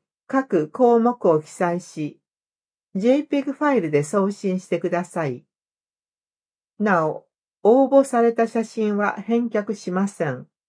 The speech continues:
Eメール、エイチアイエスワイ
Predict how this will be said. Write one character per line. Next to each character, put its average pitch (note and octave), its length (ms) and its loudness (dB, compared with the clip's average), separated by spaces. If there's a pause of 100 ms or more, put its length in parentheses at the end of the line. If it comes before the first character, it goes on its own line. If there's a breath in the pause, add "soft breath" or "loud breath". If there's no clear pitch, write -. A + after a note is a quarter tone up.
(1120)
E C4 240 2
メ A3+ 280 2
ー D3+ 60 0
ル、 C3 300 -4 (720)
エ C#4 140 2
イ C4+ 80 -8
チ - 300 -20 (100)
ア A#3+ 180 4
イ F3+ 260 -4 (180)
エ A3+ 120 2
ス - 320 -14 (340)
ワ A#3 240 4
イ E3+ 260 -6